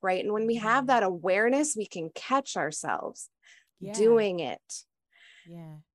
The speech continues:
Speaker 1: And then acceptance isn't about saying it's okay. It's not about condoning it. It's about, like,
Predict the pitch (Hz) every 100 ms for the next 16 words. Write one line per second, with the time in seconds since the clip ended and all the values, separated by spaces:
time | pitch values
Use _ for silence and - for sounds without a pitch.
0 | _ _ _ _ _ _ _ 285 277 294
1 | 302 - 294 339 - 370 247 247 311 302
2 | 262 208 208 - - 208 214 202 - 180
3 | - 202 180 170 - 196 208 196 180 -
4 | 190 175 180 240 214 160 135 - - 214
5 | - 302 247 196 180 - 143